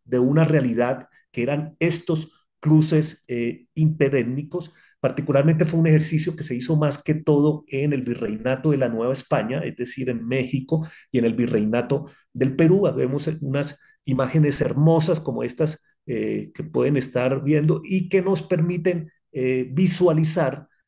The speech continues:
los diferentes cruces que pudieron, eh, presentarse y el resultado de esas uniones, eh, sentimentales, eh, ya fueran mulatos cuando era entre negro,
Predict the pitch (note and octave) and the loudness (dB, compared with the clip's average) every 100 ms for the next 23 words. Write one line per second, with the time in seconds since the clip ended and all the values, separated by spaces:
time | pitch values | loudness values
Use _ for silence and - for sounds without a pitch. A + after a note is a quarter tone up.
0 | _ _ - D3+ F3+ D#3+ D#3 D#3 C#3+ D3 | _ _ -2 2 2 0 -4 -4 -2 -4
1 | D3+ E3 - - F#3+ F3+ D3+ - - B2 | -4 -6 -6 -6 -6 -4 -6 -8 -8 -6
2 | C3 C#3 D#3+ D#3 - _ B2 A#2+ - D3+ | -4 0 0 -2 -8 _ -10 -6 -4 -2
3 | E3 D#3 D#3+ D3+ - D#3 D3+ D3 - D3+ | 0 0 0 -2 -2 0 2 2 0 0
4 | D#3+ C#3+ - _ F#3+ F3+ D3+ A#2 - A2 | 0 -2 -4 _ 0 0 -2 -4 -6 -10
5 | - _ _ - C3 C3 D3 D3+ D3+ D3+ | -12 _ _ -10 -6 -2 0 0 0 -4
6 | - _ _ A#2 A2+ G#2 - C3+ A#2+ B2+ | -8 _ _ -10 -8 -8 -4 -4 -4 -4
7 | B2 A#2 A2 - C3+ C#3 D3+ - _ _ | -2 -2 -2 0 0 2 -2 -4 _ _
8 | - A2 B2 B2 C#3+ C#3+ C#3+ C#3 D3 D#3 | -8 -4 -4 -2 -2 0 -2 -2 2 4
9 | D3 D3 D#3+ D#3 - A2+ G#2+ A2 A#2+ C3 | 4 2 -2 -2 -8 -10 -6 -4 -2 -4
10 | - - A#2 - A2+ A#2+ C3 B2+ C#3 D3+ | -8 -12 -10 -8 -4 -2 -2 0 -2 -4